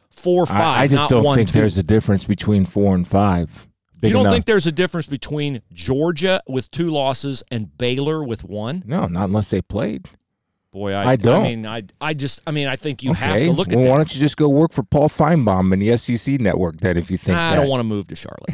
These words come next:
Speaker 1: <laughs> I like it here.
Speaker 2: No, I don't. I don't think four and five <laughs> deserve the eyeball test.
Speaker 1: Wait a minute. When Ohio State was five, did you want him to make an
Speaker 2: No, I
Speaker 1: eyeball
Speaker 2: think
Speaker 1: test
Speaker 2: conference,
Speaker 1: between
Speaker 2: I, I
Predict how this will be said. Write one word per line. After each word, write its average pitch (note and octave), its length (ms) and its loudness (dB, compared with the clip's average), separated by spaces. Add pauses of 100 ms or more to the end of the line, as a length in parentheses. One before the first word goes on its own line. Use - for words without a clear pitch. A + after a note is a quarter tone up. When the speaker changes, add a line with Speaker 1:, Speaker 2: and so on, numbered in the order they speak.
(420)
Speaker 1:
<laughs> - 500 -20
I B1 60 -12
like - 240 -12
it - 60 -16
here. - 140 -18 (1080)
Speaker 2:
No, - 240 2
I B2 160 2
don't. F#3+ 480 2
I C3+ 80 2
don't G#3 240 2
think A#3+ 200 2
four A#2+ 300 2
and G2 100 2
five A2 380 0
<laughs> - 0 -
deserve G#2+ 440 2
the G2+ 120 2
eyeball F#2+ 400 2
test. E2 400 -4
Speaker 1:
Wait G3+ 160 4
a F#3 60 4
minute. A2 340 0
When E3+ 160 2
Ohio A3+ 380 2
State F4 400 0
was G#3 220 0
five, C#3 600 0 (140)
did F3+ 180 2
you F#3+ 120 4
want G3 180 4
him G3 120 2
to F#3 60 2
make F#3 340 0
an - 80 -14
Speaker 2:
No, B3+ 200 4
I F#3+ 140 2
Speaker 1:
eyeball F#3 220 4
Speaker 2:
think F#3 120 2
Speaker 1:
test F#3+ 160 4
Speaker 2:
conference, F#3 500 2
Speaker 1:
between C#3+ 80 -2
Speaker 2:
I, G3 440 2
I G3+ 200 2